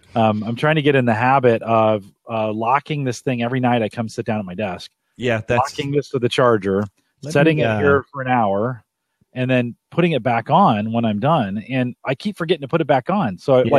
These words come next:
Speaker 1: like,
Speaker 2: I do that too because I work at home like you. So I'm at my desk. There's, I put it on the charger and leave it there. Hang on a minute. Let me grab something.
Speaker 1: Okay. Well, Rich is gone. One of the things I wish, Mike, they had done on this band is put, you know, there's part of the batteries in here, and I wish they had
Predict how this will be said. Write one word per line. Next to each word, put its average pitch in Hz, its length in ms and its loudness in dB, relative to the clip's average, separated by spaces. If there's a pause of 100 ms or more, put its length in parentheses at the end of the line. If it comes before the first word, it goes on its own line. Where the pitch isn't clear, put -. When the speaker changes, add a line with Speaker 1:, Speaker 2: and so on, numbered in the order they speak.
(120)
Speaker 1:
like, 127 140 -2
Speaker 2:
I 127 120 2
do 135 180 2
that 120 220 2
too 139 160 4
because - 240 -6
I 143 140 4
work 156 220 2
at 123 80 0
home 131 200 0
like 117 220 0
you. 113 200 4
So 107 220 -2
I'm 113 160 2
at 123 120 -2
my 113 120 0
desk. 113 480 2
There's, 110 340 -4 (120)
I 107 100 -2
put 117 220 -4
it 113 80 -2
on 110 100 0
the 104 100 2
charger 107 460 -2
and 101 100 -4
leave 107 140 -8
it 98 40 -12
there. 98 100 -10
Hang 156 200 -8
on 156 80 -6
a 123 40 -4
minute. 107 240 -6
Let 131 80 -6
me 175 80 -6
grab 120 340 -2
something. 98 300 -8 (560)
Speaker 1:
Okay. 98 140 -10 (480)
Well, 139 140 4
Rich 156 220 4
is 135 120 -2
gone. 117 340 0
One 165 120 0
of 240 80 0
the 214 80 -12
things 151 240 -4
I 127 100 4
wish, 151 320 0
Mike, 104 320 -6
they 113 120 -2
had 110 140 -6
done 117 180 -2
on 120 120 -4
this 90 160 -10
band 90 320 -16
is 107 160 -16
put, 127 260 -2 (420)
you 131 80 -8
know, 131 100 -2
there's 123 140 -8
part 208 200 0
of 190 40 0
the 143 60 -6
batteries 117 480 -2
in 101 100 -8
here, 95 420 -8
and 113 200 -6
I 113 80 -2
wish 151 280 -2
they 156 120 0
had 120 260 0